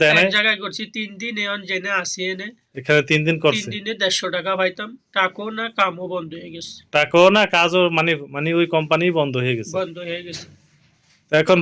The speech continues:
Speaker 1: বাস্তবতা আপনাদের মাঝে তুলে ধরলাম। তারপরে যদি আপনারা না যাই না, কারো মিষ্টি কথায়, দালালের মিষ্টি কথায় আইসা পড়েন, হুড়া-, তাড়াহুড়া কইরা, তাহলে বিপদে পড়বেন। সামনে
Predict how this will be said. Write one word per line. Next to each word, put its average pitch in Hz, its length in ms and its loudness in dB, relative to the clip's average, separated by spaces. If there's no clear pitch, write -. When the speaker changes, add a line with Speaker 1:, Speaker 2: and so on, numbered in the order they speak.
Speaker 1:
বাস্তবতা 196 460 4
আপনাদের 196 380 2
মাঝে 185 240 2
তুলে 180 200 6
ধরলাম। 147 260 0
তারপরে 180 420 2
যদি 185 140 0
আপনারা 165 360 0
না 147 260 2
যাই 175 200 4
না, 139 140 2
কারো 160 360 2
মিষ্টি 160 320 -2
কথায়, 160 320 4
দালালের 151 360 4
মিষ্টি 147 280 -6
কথায় 139 300 2
আইসা 123 280 0
পড়েন, 110 220 -2
হুড়া-, 143 500 4
তাড়াহুড়া 147 380 6
কইরা, 135 260 2
তাহলে 151 280 4
বিপদে 175 380 4
পড়বেন। 117 280 2
সামনে 180 300 2